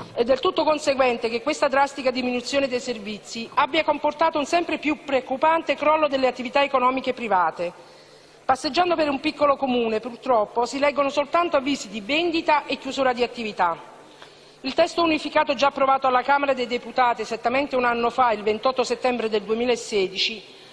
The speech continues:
vuole fornire una risposta all'abbandono, tenta insomma di fornire strumenti per avviare quella imponente opera di ricostruzione.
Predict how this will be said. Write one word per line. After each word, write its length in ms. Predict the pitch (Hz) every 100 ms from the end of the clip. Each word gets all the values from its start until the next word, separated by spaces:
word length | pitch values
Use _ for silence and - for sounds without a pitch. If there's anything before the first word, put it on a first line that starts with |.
| -
vuole 260 | - 330 370
fornire 460 | - 330 320 302 247
una 160 | 254
risposta 520 | 262 269 - 320 311
all'abbandono, 1040 | 285 269 220 247 233 196 175 170 175 - - - -
tenta 280 | 302 330 311
insomma 360 | 311 294 262 240
di 100 | 240
fornire 360 | 277 285 277
strumenti 680 | 226 - 269 269 285 311 330
per 160 | 330 262
avviare 500 | 254 254 269 285 254
quella 220 | 247 233
imponente 460 | 233 247 277 311 277
opera 260 | 262 269
di 160 | 254 240
ricostruzione. 1200 | 240 254 247 233 - 240 - 208 180 170 170 170